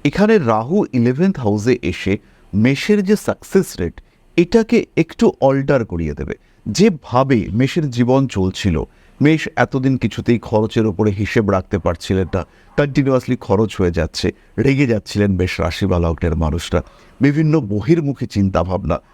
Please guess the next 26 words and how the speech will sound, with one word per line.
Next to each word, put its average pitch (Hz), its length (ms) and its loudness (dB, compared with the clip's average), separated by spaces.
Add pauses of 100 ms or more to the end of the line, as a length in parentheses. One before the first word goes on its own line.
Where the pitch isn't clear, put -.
(180)
ঘরে 131 300 0
সংসার 107 460 0
রয়েছে, 107 360 -2
বেশ 117 320 0
কন্ট্রোল 123 440 0
করতে 110 220 -4
পারছেন 87 400 -6
না, 71 140 -2 (300)
মেষের 143 360 2
কিন্তু 104 280 -2
চিন্তাভাবনা 104 640 0
বহির্মুখী 101 640 -2
হয়ে 73 260 -4
যাচ্ছে, - 320 -4 (380)
নিজেকে 180 320 4
নিয়ন্ত্রণ 180 480 0
করতে 147 260 -2
পারছিলেন 113 640 0
না 101 320 2
মেষ 87 280 -8
রাশি 73 220 -4
বা 90 120 2
লগ্নের 85 360 -2
মানুষরা। 78 500 -2 (640)
এবার 233 280 4
কিন্তু 135 460 0